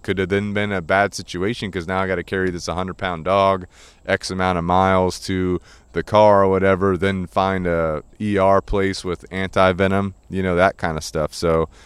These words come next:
because the tra-, training protocols are integrated, it's not a factor.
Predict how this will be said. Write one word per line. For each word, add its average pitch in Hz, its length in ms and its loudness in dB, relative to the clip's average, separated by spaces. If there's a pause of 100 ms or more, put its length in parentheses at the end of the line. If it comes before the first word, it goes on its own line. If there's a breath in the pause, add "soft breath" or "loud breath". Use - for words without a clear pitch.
(240 soft breath)
because 85 340 0
the 85 100 -2
tra-, 92 260 -2
training 95 340 -4
protocols 95 520 -2
are 78 100 0
integrated, 90 580 0
it's 78 140 -6
not 80 200 -4
a 73 40 -10
factor. 82 480 -2